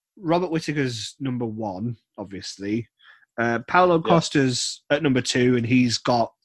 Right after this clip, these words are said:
Speaker 1: Israel Adesanya, uh, in August, I think that is, that fight.
Speaker 2: Right.
Speaker 1: I think that's been announced.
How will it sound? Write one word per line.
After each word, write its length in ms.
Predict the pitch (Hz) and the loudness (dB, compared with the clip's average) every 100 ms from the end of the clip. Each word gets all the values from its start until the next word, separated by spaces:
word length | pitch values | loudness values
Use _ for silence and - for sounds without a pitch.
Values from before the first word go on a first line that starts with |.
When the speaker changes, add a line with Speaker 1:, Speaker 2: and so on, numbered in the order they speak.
| _ | _
Speaker 1:
Israel 340 | 135 120 120 117 | -2 0 0 -2
Adesanya, 720 | 113 110 127 120 110 110 107 - _ _ _ _ _ - | -2 -4 -4 -4 -6 -8 -10 -14 _ _ _ _ _ -10
uh, 920 | 107 104 104 107 107 107 107 107 107 - | -6 -4 -4 -4 -4 -6 -6 -6 -6 -8
in 120 | 123 117 | -12 -6
August, 680 | - 147 147 143 175 175 - | 2 4 4 2 0 -2 -4
I 20 | 156 | -6
think 360 | - 170 156 | -4 -4 -6
that 180 | - 135 | -8 -4
is, 440 | 180 202 - - - _ - | -4 -4 -8 -14 -20 _ -12
that 140 | 151 | -12
fight. 380 | - 160 190 220 _ _ _ _ _ _ _ _ - | -8 -4 -4 -6 _ _ _ _ _ _ _ _ -10
Speaker 2:
Right. 240 | 120 127 - _ _ _ | -8 -8 -12 _ _ _
Speaker 1:
I 40 | - | -8
think 160 | 151 | -6
that's 180 | 139 135 | -4 -6
been 160 | - 127 | -4 -4
announced. 960 | 113 123 117 110 131 - - - - | -4 -4 -4 -6 -10 -14 -14 -14 -18